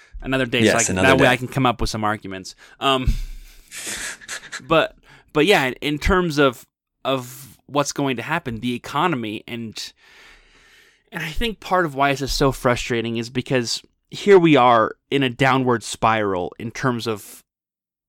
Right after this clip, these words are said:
Speaker 1: of on a world scale. You know what I mean? Like, we're, we're gonna be, we're headed towards some hurt. But as we're headed towards some hurt,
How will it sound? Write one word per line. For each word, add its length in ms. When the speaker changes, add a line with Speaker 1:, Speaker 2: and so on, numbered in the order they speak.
Speaker 1:
of 140
on 140
a 80
world 460
scale. 560
You 100
know 80
what 80
I 40
mean? 260
Like, 240
we're, 140
we're 300
gonna 200
be, 160
we're 220
headed 340
towards 340
some 160
hurt. 520
But 220
as 280
we're 160
headed 340
towards 340
some 140
hurt, 440